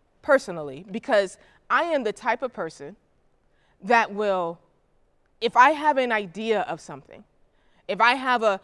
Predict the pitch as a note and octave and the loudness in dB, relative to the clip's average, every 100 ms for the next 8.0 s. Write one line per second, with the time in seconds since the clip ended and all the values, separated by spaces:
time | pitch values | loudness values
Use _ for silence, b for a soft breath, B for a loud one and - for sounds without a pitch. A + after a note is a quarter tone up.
0 | b b G3 - B3+ A#3+ A#3 - F#3+ F#3 | b b -8 -2 4 4 4 0 -2 -4
1 | - - C4 A#3+ A#3 G#3+ F#3+ - A3 A3 | -6 -8 -4 -2 0 0 -2 -6 -8 -6
2 | G#3 G3 E3+ b b A3 G#3+ F#3+ G#3+ B3 | -2 -2 -2 b b 2 2 2 2 2
3 | A3+ A3 - G3+ G#3 G3+ B3 B3+ A3 G3+ | 0 -6 -8 -10 -4 0 2 2 0 0
4 | A3+ A#3+ A3 G3+ A3 G#3 _ - A#3+ C#4 | -2 -4 -6 -10 -8 -8 _ -6 -4 -6
5 | C4+ A#3+ G3 G#3 G#3+ F3+ - - F#3 A3+ | -8 -8 -6 -4 -4 -4 -8 -8 -4 -2
6 | C4+ - A#3+ - G#3 B3 B3 G3+ F#3 D3 | -4 -4 -4 -2 0 0 0 -4 -6 -4
7 | G#3 G#3+ - F3 E3 E3 C#3 F#3+ F#3+ C#3+ | -2 -2 -4 -14 -12 -12 -8 -6 -6 -8